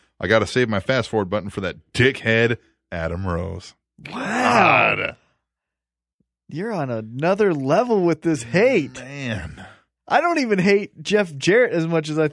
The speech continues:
Speaker 2: I think you hate Adam
Speaker 1: Yeah.
Speaker 2: Rose. And here's the thing. I have, like, concrete evidence to go on with Jeff Jarrett. You ain't got <laughs> nothing yet.
Speaker 1: Yeah. He says, "T N A, oh man, they are slowly losing me every week. Give me Bad Influence quick.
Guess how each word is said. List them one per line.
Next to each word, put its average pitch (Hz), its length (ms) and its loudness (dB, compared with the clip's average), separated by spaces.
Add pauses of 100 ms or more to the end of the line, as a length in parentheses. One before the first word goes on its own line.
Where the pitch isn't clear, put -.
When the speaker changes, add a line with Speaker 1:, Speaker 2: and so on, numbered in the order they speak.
(120)
Speaker 2:
I 156 100 -2
think 170 300 -6
you 180 120 -2
hate 175 220 2
Adam 175 280 0
Speaker 1:
Yeah. 107 60 -2
Speaker 2:
Rose. 180 360 2 (260)
And 185 80 -2
here's 269 220 2
the 233 80 -4
thing. 262 320 -2
I 233 160 2
have, 240 320 0 (260)
like, 185 320 2 (240)
concrete 226 600 -2
evidence 196 460 2
to 160 100 -2
go 185 320 4
on 165 260 2
with 139 180 -6
Jeff 165 240 -2
Jarrett. 180 360 0
You 330 180 0
ain't 208 240 0
got 214 260 2
<laughs> - 0 -
nothing 277 440 2
yet. 233 500 -2
Speaker 1:
Yeah. 82 300 -4 (380)
He 120 120 -4
says, 113 260 2
"T 160 220 -2
N 143 80 0
A, 92 200 -2 (160)
oh 123 140 0
man, 113 240 2
they 107 120 2
are 90 80 0
slowly 107 420 -2
losing 95 320 -2
me 95 180 -4
every 85 220 -6
week. 80 240 -6
Give 104 200 -4
me 101 160 -2
Bad 92 360 0
Influence 92 500 -4
quick. 113 600 2